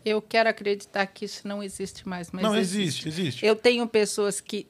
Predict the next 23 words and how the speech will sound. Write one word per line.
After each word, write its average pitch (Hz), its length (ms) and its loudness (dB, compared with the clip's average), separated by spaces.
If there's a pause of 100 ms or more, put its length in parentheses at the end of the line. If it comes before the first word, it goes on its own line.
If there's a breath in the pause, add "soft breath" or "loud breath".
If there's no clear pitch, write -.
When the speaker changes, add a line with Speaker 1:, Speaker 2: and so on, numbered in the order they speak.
Speaker 1:
têm 214 160 6
medo 196 400 2
de 190 160 -12
dirigir 196 560 -2
e 208 60 -2
não 214 160 -2
sabiam 202 360 -2
o - 20 -4
nome 196 260 -2
dos 190 240 -10
três 180 280 -8
pedais, 175 480 -10
porque 214 360 -2
nunca 220 600 0
tinham 190 480 -4
dirigido. 170 720 -10 (420 loud breath)
Existe 220 540 2
o 214 60 0
comprar 220 640 -2
a 226 80 0
carta 202 640 0 (140)
e 240 240 -2
existe 226 840 0